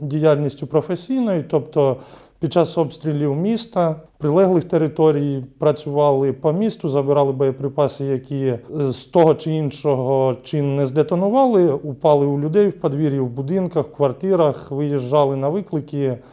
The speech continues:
збирали, звозили все в одне місце. У нас, е, один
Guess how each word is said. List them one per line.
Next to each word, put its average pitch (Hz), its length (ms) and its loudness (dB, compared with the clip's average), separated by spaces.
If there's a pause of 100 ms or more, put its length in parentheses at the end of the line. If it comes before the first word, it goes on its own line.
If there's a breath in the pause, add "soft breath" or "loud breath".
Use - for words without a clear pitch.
(240 loud breath)
збирали, 147 460 2
звозили 139 440 -2
все 127 200 -6
в 143 60 2
одне 131 180 -2
місце. 120 380 -10 (100)
У 170 80 -4
нас, 180 480 -2
е, 165 40 0 (380)
один 143 760 -2